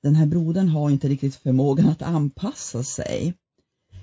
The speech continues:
utan börjar berätta om att han har ätit antidepressiva, och, och då säger Christopher: "Det visste jag inte", sa jag, så överraskad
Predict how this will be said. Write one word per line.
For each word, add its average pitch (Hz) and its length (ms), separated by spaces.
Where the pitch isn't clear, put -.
utan 156 260
börjar 156 220
berätta 135 520
om 135 220
att 135 180
han 131 180
har 127 160
ätit 135 400
antidepressiva, 135 1300
och, 127 260
och 147 100
då 156 120
säger 135 540
Christopher: 131 500
"Det 156 280
visste 330 320
jag 131 120
inte", 127 280
sa 120 320
jag, - 180
så - 200
överraskad 135 800